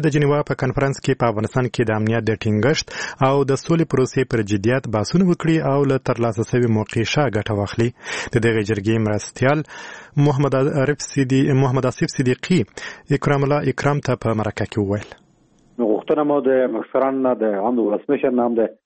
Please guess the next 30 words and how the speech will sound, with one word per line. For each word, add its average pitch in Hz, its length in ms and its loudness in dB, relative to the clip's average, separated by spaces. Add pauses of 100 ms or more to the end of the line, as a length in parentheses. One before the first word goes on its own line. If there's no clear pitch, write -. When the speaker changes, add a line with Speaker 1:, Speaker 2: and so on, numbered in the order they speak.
Speaker 2:
ډاکټر 104 200 -2
صاحب 117 180 0
نه 123 180 2
مو 107 80 0
غوښتنه 123 380 -2
دا 139 100 4
ده 143 80 4
چې 147 160 0 (280)
باید 139 220 2
په 135 140 -2
همغږي 120 460 0
باندې 151 200 2 (280)
د 131 100 -2
افغانستان 131 600 0 (140)
په 139 80 0
اړه 139 200 2
باندې 139 200 0 (200)
کوم 135 180 2
مشکلات 135 340 0
چې 131 120 -2
موږ 135 120 -2
لرو 135 240 4
بحث 147 160 0 (120)
ولرو. 139 280 2
اگر 135 240 2
چې - 140 -2
اجنډا 127 360 2
خو 131 120 -6
مشخص 131 420 -2
څلور 139 180 4